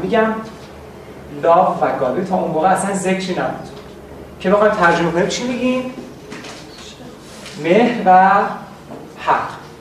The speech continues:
اول اینا رو عنوان کرد و بعد گفتش که اگه یه نفر بتونه یه ابر خیلی ضخیمی از ناآگاهی رو رو مغزش بکشه، محلی می‌شه برای ایجاد الهاماتی که از بیرون به آدم دست می‌ده.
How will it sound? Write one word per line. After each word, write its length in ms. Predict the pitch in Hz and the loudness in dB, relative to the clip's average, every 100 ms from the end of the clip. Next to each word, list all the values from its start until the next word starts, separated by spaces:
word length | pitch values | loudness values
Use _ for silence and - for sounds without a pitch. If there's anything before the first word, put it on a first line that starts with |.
| - - - - - | -20 -20 -20 -6 2
اول 200 | 196 - | 2 4
اینا 200 | 190 214 | 4 4
رو 80 | |
عنوان 240 | 247 233 226 | 4 4 2
کرد 280 | 226 214 214 - - - - - | 0 0 -2 -10 -18 -20 -6 2
و 60 | |
بعد 200 | 202 247 | 6 6
گفتش 240 | 254 226 - | 4 0 -2
که 100 | 196 | -2
اگه 140 | 214 | 0
یه 60 | 240 | 2
نفر 200 | 240 233 | 2 2
بتونه 360 | 240 - 170 | 0 -2 -4
یه 160 | 151 208 185 | 0 0 2
ابر 280 | 202 208 202 - | 0 0 -2 -2
خیلی 200 | 175 165 | -2 -2
ضخیمی 640 | 160 160 147 - 208 214 | 0 0 -2 -4 -4 -2
از 240 | 170 151 147 | -2 -2 -4
ناآگاهی 560 | 139 139 139 139 185 | -2 -2 -2 -2 -2
رو 60 | 156 | -2
رو 100 | 135 | -2
مغزش 420 | 139 143 135 139 | -2 -2 -4 -6
بکشه، 540 | - 139 147 190 208 208 - - - - | -4 -4 -4 -2 -2 -4 -10 -16 -18 -12
محلی 600 | 165 180 - - - - | -2 0 2 2 2 2
می‌شه 180 | - - | -2 0
برای 180 | 202 208 | 2 2
ایجاد 260 | - 180 | 2 0
الهاماتی 520 | - 170 151 147 170 - | 2 2 2 0 -2 -2
که 100 | 180 | -2
از 200 | 160 - | -2 -2
بیرون 220 | 147 175 | -4 2
به 80 | 151 | 4
آدم 480 | 139 143 147 165 170 - | 4 2 2 0 -4 0
دست 280 | 135 135 | 2 2
می‌ده. 120 | - | -6